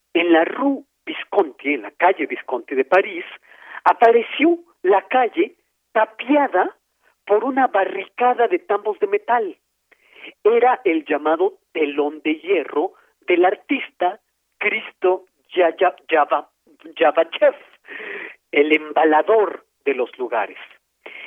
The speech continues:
Cristo, eh, con el fin de modificar la percepción habitual de los espacios, los empaquetaba. Cristo trabajaba con su esposa, Jean-Claude,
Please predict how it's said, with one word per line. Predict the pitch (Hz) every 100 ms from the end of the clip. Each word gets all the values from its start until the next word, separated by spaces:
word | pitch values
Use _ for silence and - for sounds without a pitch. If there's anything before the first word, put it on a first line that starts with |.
| - - _ _
Cristo, | 302 330 - - 330 285 _ _ _ _ _ _
eh, | 151 143 135 131 -
con | 175
el | 175 160 -
fin | 302 294
de | 196
modificar | 170 - - - - 214 208
la | 156 -
percepción | - - 139 - 208 233 233
habitual | 165 160 285 - 202 220 151
de | 147
los | 120 -
espacios, | 131 _ 190 - - 190 - _ _ _ _
los | 156 175 -
empaquetaba. | 202 190 - 196 - - 285 330 151 113 _ _ _ _ - - -
Cristo | 269 320 - 302
trabajaba | - 202 175 165 269 285 233
con | 175 156
su | 170
esposa, | 151 - 202 - 135 - _ _
Jean-Claude, | 131 139 127 131 208 196 294